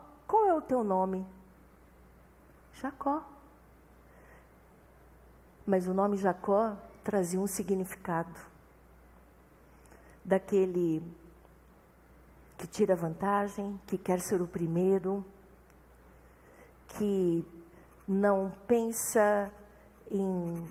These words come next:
consequências maiores, em usurpar a primogenitura do seu irmão.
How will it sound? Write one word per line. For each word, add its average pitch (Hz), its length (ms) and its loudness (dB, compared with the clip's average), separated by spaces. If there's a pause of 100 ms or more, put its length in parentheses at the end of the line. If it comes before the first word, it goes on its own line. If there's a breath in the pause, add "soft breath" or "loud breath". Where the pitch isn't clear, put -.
(100)
consequências 208 800 0
maiores, 190 960 2
em 196 140 -2
usurpar 196 920 0 (1120 loud breath)
a 202 100 0
primogenitura 185 1080 0
do 170 140 -4
seu 180 260 0
irmão. 180 600 -2